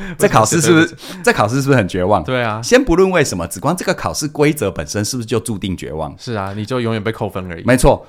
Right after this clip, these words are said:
Speaker 1: 所以你看哦，当你把不安全感当成是人生的长期战略，你为了逃避它，你为了不要它，你为了避免它，当成人生的长期战略，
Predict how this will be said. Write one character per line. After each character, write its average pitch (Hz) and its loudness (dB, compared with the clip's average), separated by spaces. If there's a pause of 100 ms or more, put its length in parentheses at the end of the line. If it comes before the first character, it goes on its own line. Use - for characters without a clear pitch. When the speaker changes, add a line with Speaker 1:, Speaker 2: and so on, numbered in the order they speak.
Speaker 1:
所 - 0
以 285 0
你 135 -2
看 147 -2
哦， 104 -2
当 190 -4
你 135 0
把 98 0
不 - -4
安 131 2
全 98 -4
感 82 -6
当 123 -4
成 110 -6
是 123 -8
人 87 -4
生 101 -6
的 87 -8
长 82 -10
期 95 -12
战 95 -4
略， 90 -6 (320)
你 123 -4
为 226 0
了 160 0
逃 - -8
避 143 -2
它， 123 -4
你 107 -4
为 143 -2
了 123 -2
不 92 -8
要 143 0
它， 117 -4
你 95 -4
为 143 0
了 113 0
避 202 -4
免 78 -6
它， 90 -8 (160)
当 156 -2
成 127 -2
人 107 -2
生 127 -2
的 117 -4
长 82 -8
期 92 -10
战 107 -2
略， 107 -2